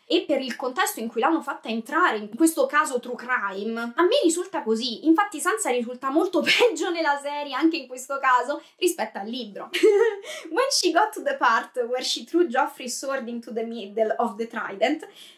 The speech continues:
Renly Baratheon began to laugh. The king bristled. "Sir Barristan, escort my brother from the hall before he chokes."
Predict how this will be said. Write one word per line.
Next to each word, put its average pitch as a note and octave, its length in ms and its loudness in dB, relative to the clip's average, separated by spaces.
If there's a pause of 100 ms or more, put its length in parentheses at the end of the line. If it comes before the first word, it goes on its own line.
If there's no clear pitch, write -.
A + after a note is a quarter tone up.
(120)
Renly F#4 480 4
Baratheon E4+ 540 2
began A#3+ 340 0
to B3+ 140 -14
laugh. - 380 -8 (460)
The D4+ 160 2
king A4 400 0
bristled. G3+ 720 -8 (140)
"Sir D4+ 260 2
Barristan, C4 520 0
escort F#4+ 540 -6
my C4 140 -2
brother B3+ 380 -4
from A3+ 280 -8
the A3+ 100 -2
hall A3 220 -2
before G#3 340 -12
he G#3 60 -14
chokes." G#3 440 -8